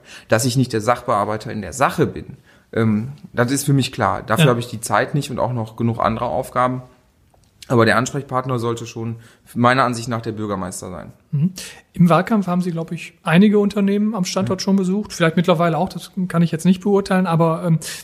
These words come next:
Speaker 2: vielleicht ist Ihnen da schon so der, der erste Eindruck entstanden. Wie ist aus Ihrer Sicht der Wirtschaftsstandort Frieden zurzeit aufgestellt?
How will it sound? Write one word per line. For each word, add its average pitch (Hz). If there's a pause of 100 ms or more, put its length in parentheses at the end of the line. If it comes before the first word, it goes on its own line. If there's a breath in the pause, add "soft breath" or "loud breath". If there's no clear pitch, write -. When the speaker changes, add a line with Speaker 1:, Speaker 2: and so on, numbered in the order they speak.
(120)
Speaker 2:
vielleicht 180
ist -
Ihnen 180
da 175
schon 180
so 175
der, 160
der 160
erste 165
Eindruck 190
entstanden. 156
Wie 175
ist -
aus 165
Ihrer 208
Sicht 190
der 170
Wirtschaftsstandort 175
Frieden 180
zurzeit 170
aufgestellt? 160